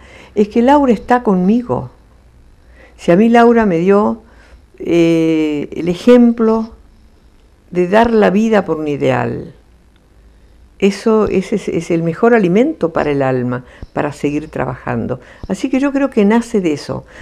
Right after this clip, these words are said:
más que hemos sabido, eh, agregar mucha gente joven. Nosotros trabajamos con equipos técnicos diversos. Es el, es, es un hormiguero la Casa de las Abuelas, en el trabajo de la genética, de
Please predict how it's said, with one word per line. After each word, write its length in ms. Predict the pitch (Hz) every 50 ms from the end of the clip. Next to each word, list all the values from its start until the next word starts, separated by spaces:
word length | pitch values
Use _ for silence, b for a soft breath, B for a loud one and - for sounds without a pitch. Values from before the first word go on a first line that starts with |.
| B B B
más 240 | 202 208 233 226 -
que 260 | - - 247 254 285
hemos 260 | 349 370 339 294 240
sabido, 720 | - - 220 208 214 220 233 240 262 262 262 285 285 - b b b b b b b b
eh, 300 | - - 185 185 185 190
agregar 600 | 190 190 185 180 185 190 190 208 226 240 247 247 240 -
mucha 360 | 202 220 240 262 247 - 214
gente 340 | - - 208 185 185 - 170
joven. 640 | - - 185 165 139 123 123 113 110 107 113 127 - - - - _ _ b b b b b b b b b
Nosotros 300 | 170 170 240 247 247 240
trabajamos 500 | 233 220 202 196 - 226 226 220 208 202
con 180 | - 170 156
equipos 500 | 151 151 151 - 214 214 - 214 196 -
técnicos 600 | - 190 165 143 139 135 135 135 131 - 147 139
diversos. 840 | 139 151 139 143 165 165 165 - - - - - - - - - - - b b b b b b b b -
Es 220 | - 165 - -
el, 280 | 151 156 156 - - -
es, 200 | - 175 170 -
es 200 | - 165 - 175
un 160 | 170 165 175
hormiguero 640 | 175 170 165 170 175 175 185 226 247 233 190 147 127
la 140 | - -
Casa 260 | - - - - - -
de 60 | -
las 180 | - - -
Abuelas, 400 | - - 127 123 - 131 - - - _ b b b b b b b
en 100 | - 156
el 160 | 165 165 160
trabajo 600 | - 160 160 175 208 214 214 175 - - 156 143
de 260 | 143 143 143 139 139 -
la 100 | - 143
genética, 880 | 135 - - - 135 147 175 196 196 185 175 175 175 147 - - - -
de 160 | - - -